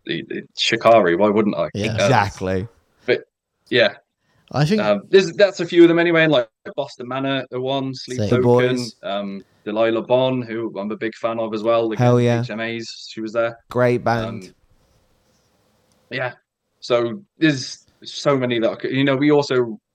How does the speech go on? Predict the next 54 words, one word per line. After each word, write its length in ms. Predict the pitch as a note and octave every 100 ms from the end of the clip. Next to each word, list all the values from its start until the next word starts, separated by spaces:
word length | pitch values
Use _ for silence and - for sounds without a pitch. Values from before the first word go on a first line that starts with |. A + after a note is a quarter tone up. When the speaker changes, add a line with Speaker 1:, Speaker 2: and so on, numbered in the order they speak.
| _
Speaker 1:
represent 440 | - A#2 A#2 A#2 A2
and 100 | A2
work 140 | G#2+
with, 100 | G#2
like, 200 | F#2+ E2+
D 180 | A#2+ B2
Js 300 | A#2+ B2 A2
and 100 | G2+
producers 680 | A2 A#2+ B2 - A#2+ A#2
with, 120 | G#2 G2+
like, 160 | F#2+
electronic 460 | G2+ G2+ - B2 A2+
music 440 | B2 B2 A2+ B2
Speaker 3:
No 120 | E3 F3+
Speaker 1:
and 80 |
stuff. 200 | F#3+ G3+ G#3
Speaker 3:
way. 100 | A#2
Speaker 1:
We 80 |
do, 100 | G2+ G#2
you 140 | G2+ F#2 _ _ _ _ _ _ _ _ _
know, 100 | G#2 G2
obviously 280 | G#2 -
we're, 220 | G#2+ A2+ A2
I'm 260 | G#2 G#2 F#2+ _ _
more 360 | C3 D3 D3+ C3+
of 80 | B2+
a 140 | A#2+
heavy 540 | - C3+ A2+ A#2+ G#2+ - _ _ -
or 280 | G#2+ G#2
heavy 380 | - B2 G#2 A2
rock, 280 | G2 A2 A2 -
alt 200 | A#2 A2+
rock 140 | A#2+ A2+
kind 160 | B2 A#2+
of 80 | A2
guy 140 | A#2
myself, 400 | A2+ A2+ B2+ C3 B2+
but, 100 | B2+
you 80 | G#2
know, 120 | G2+
there's 160 | G#2 -
so 100 | C3+
many 160 | B2
different 300 | A#2 A#2 G#2+
genres 400 | G#2 G#2+ G2 F2+
that 140 | G2 D#2
we 140 | F#2+
work 300 | F#2+ F#2+ -
with. 160 | E2+ E2+
It's, 400 | - - - - -
it's 320 | F#2 - -
scary. 380 | - G2 F#2 F2
I 40 |
think 300 | - G#2+ F#2+